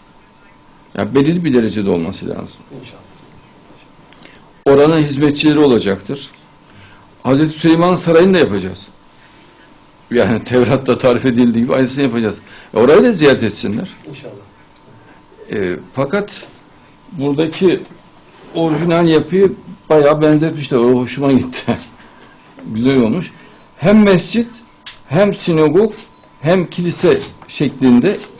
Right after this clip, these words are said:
Speaker 1: üç dinin de ibadet edeceği şekilde yapılması gerekiyor tabii ki. E, fakat orijinaline tam uygun olması lazım.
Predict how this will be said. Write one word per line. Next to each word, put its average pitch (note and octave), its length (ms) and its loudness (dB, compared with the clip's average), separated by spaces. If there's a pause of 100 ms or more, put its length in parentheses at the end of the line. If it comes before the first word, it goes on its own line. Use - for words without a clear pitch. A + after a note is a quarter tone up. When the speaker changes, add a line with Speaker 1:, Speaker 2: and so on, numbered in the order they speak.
(540)
Speaker 1:
üç - 280 -6
dinin D#3 280 4
de D#3 100 0
ibadet D3+ 320 2
edeceği C3+ 600 2
şekilde B2+ 460 0
yapılması A#2 480 2
gerekiyor F#2+ 480 -4
tabii F2+ 280 -4
ki. F3 220 -6 (1700)
E, A2+ 280 -2
fakat F3 420 0
orijinaline D#3 600 2
tam F#3 260 0
uygun A2+ 240 2
olması G2 400 -2
lazım. F2+ 340 -4